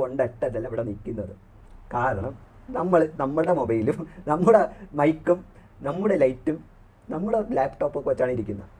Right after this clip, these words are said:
ഞാൻ മറ്റുള്ളവരുടെ നിന്ന് പോയിട്ട് ഈ സാധനം മേടിച്ച് ഇത് കണക്ക് ചെയ്യാറില്ല. ആ ചെയ്യാറ്, ഇനി അഥവാ ചെയ്താൽ തന്നെ അയാൾക്ക് അനുകൂലമായിട്ട് ചെയ്യത്തുമില്ല. ഓക്കെ, അതായത് നമ്മൾ ഒരാളുടെ ഫുഡ് അവിടെ പോയി കഴിക്കാൻ പോയി കഴിഞ്ഞാൽ ആ ദിവസം തന്നെ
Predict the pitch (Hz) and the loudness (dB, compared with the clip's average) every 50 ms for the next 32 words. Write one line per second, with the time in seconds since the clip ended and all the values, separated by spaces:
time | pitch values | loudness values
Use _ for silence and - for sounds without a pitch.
0 | - - - - 123 127 131 143 170 185 165 135 123 - - 170 156 156 151 151 | -20 -18 -10 -6 -2 -2 0 0 -2 -2 -2 -4 -4 -4 -4 -2 2 2 2 2
1 | 143 147 143 147 147 135 123 120 120 123 120 - 131 131 - - - - - 143 | 4 2 2 2 0 0 0 2 2 2 0 0 -2 -2 -2 -4 -12 -6 -2 -2
2 | 143 - 135 123 123 131 139 143 135 120 110 113 120 123 123 - - - - - | -2 0 0 -2 -2 -2 -2 -2 -2 -2 -2 -2 -2 -2 -4 -4 -6 -8 -8 -8
3 | - - - - - - 139 139 131 127 123 135 131 - 127 113 127 127 131 127 | -10 -14 -18 -14 -6 0 2 2 2 2 0 0 0 0 0 2 4 4 4 4
4 | 113 104 104 98 104 - - - - - - - - - - - 139 151 156 - | 2 0 -2 -4 -6 -10 -20 -20 -20 -20 -20 -20 -20 -14 -6 -4 -4 -2 -2 -2
5 | 147 143 160 185 185 185 180 170 - - 156 156 170 180 175 165 175 202 196 190 | -2 4 4 6 6 6 4 0 -4 -4 -2 0 2 2 4 4 6 6 6 4
6 | - 156 160 185 208 202 202 196 - 127 113 107 104 - - - - - - - | 2 0 2 4 4 4 4 2 0 -4 -6 -8 -10 -12 -16 -20 -20 -20 -10 -6
7 | 127 143 160 185 190 196 190 185 185 165 147 156 165 175 220 247 240 220 185 156 | -2 0 2 4 4 4 4 4 2 0 0 0 0 2 4 6 6 6 4 2
8 | 135 135 - 180 - 160 127 131 - - 135 120 104 98 95 92 - - - - | 0 2 2 2 2 2 -2 -2 -2 0 0 0 0 -2 -10 -12 -14 -20 -20 -20
9 | - - - - - - - 117 117 120 131 117 95 - - - - - - - | -20 -20 -20 -20 -18 -12 -10 -8 -6 -4 -4 -4 -6 -8 -14 -18 -20 -20 -20 -20
10 | - - 131 123 131 113 - 147 190 185 - - - - - - - 143 151 185 | -14 -4 2 2 2 2 4 0 -2 -2 -4 -18 -20 -20 -14 -6 -2 0 2 4
11 | 208 202 175 165 170 165 165 160 156 151 147 139 147 151 170 156 151 151 151 151 | 6 6 8 8 6 6 4 4 2 -2 -4 -8 -2 0 0 0 0 -2 -2 -4
12 | 135 - 131 127 127 - - 139 135 120 123 127 117 127 120 113 104 104 104 104 | -4 -4 -4 -4 -4 -4 -4 -4 -2 -4 -4 -4 -2 -2 -2 -2 -2 -2 -4 -4
13 | 104 95 90 - - - - - - - - - 127 151 190 208 208 175 170 160 | -4 -6 -8 -12 -16 -20 -20 -20 -20 -18 -12 -6 -2 0 2 2 6 6 6 6
14 | 165 160 175 165 151 139 127 110 113 120 135 | 6 2 0 0 2 0 0 0 0 -2 -2